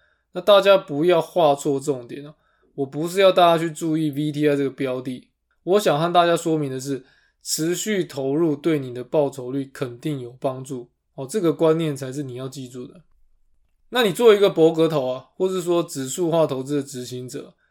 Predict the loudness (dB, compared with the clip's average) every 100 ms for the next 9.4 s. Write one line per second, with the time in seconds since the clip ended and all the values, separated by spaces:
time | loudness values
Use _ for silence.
0 | _ _ -2 2 4 4 4 4 2 -6
1 | -6 -6 -4 -2 -2 -2 -6 -10 -12 -14
2 | -14 -12 -4 2 2 2 0 -2 -4 -4
3 | -14 _ _ _ _ 0 0 0 -4 -4
4 | -6 -4 -6 -6 -12 _ -6 -2 0 2
5 | 0 -2 -10 -12 -10 -12 -14 -18 _ _
6 | _ _ _ _ 2 2 4 4 4 4
7 | 4 4 4 4 4 4 2 0 -6 -6
8 | -6 -2 0 0 0 0 0 -4 -4 -6
9 | -6 -10 -12 -14